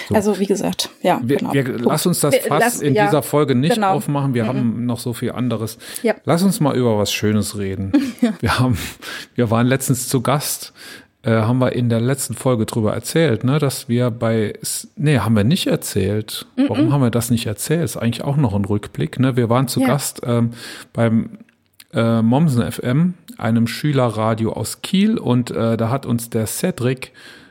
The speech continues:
Speaker 1: gehostet und interviewt.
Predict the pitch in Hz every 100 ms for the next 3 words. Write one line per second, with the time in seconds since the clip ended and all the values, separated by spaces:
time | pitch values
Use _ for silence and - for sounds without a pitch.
0 | _ - 107 127 147 - 175 175 - -
1 | - 120 - 170 170 151 131 156 180 214
2 | 226 -